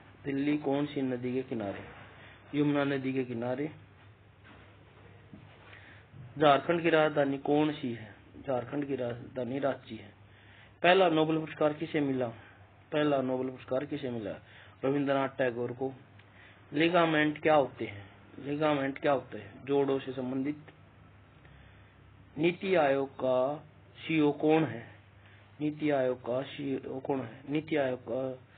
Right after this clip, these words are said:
श्री बीवीआर सुब्रह्मण्यम। असम राइफल की स्थापना कब हुई? असम राइफल की स्थापना कब हुई? अठारह सौ पैंतीस में। ग्लूकोज का सूत्र क्या हो-,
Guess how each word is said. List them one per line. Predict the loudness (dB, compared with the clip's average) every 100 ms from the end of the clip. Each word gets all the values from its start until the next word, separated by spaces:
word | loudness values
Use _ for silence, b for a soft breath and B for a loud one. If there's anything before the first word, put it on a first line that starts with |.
| B B -8
श्री | -6 -4
बीवीआर | -2 0 0 0 0 2 2 2
सुब्रह्मण्यम। | -2 -4 -4 -4 -4 -2 -2 -2 -4 -10 -16 -20 -10 -4 -2 -2 -6 -10 -18 -20 -20 -20 -20 -20 -20 -20 -20 -20 -20 -20 -20 -20 -20 -20 -20 -20 -20 -20 b b b -6 0
असम | 2 2
राइफल | 2 2 2 -2
की |
स्थापना | -2 0 0 2 -2
कब | -2 -2
हुई? | -2 -6 -10 -20 -20 -20 -20 -20 -4
असम | -4 -2 -2 0 -2 0
राइफल | 0 -2 -2 -4
की | -2
स्थापना | -4 -4 -6 -4 -6
कब | -4 -4
हुई? | -6 -12 -18 B B B -12
अठारह | -6 0 2 0
सौ | -2
पैंतीस | -4 -2 -2 -4 -14 -14
में। | -18 -20 -20 -20 -20 -20 -20 -20 -20 B B B B B B -4
ग्लूकोज | 4 4 6 4
का | 6
सूत्र | 2 0 -4 -6
क्या | 0 4
हो-, | 6 4 -2 -18 -18